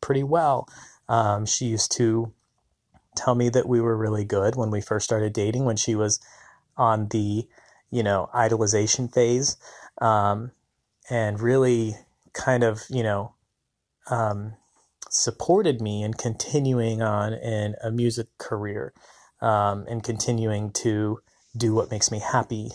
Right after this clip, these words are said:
quote unquote, um, going to every concert, letting our band practice at the house, and, um, all this other stuff, you know, that she was just, um, on board, hundred percent on board.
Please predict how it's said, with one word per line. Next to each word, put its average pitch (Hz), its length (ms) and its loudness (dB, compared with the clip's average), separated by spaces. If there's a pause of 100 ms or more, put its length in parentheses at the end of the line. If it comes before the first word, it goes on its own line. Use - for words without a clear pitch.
(120)
quote 117 200 0
unquote, 107 460 -2 (480)
um, 104 480 0
going 104 240 0
to - 100 0
every 110 220 -2
concert, 113 720 0
letting 107 320 0
our 107 120 -2
band 107 360 -4
practice 110 460 -2
at 110 120 -4
the 107 60 -4
house, 110 640 -2
and, 107 180 -8 (500)
um, 104 580 -4 (220)
all 120 160 2
this 110 180 0
other 113 180 2
stuff, - 500 -2
you 120 60 -4
know, 110 140 -4
that 104 160 -4
she - 160 -4
was 107 160 -2
just, - 440 -4 (580)
um, 104 480 -4
on 156 220 2
board, 110 260 0 (120)
hundred 135 180 2
percent 123 260 0
on 104 140 -2
board. 67 260 -6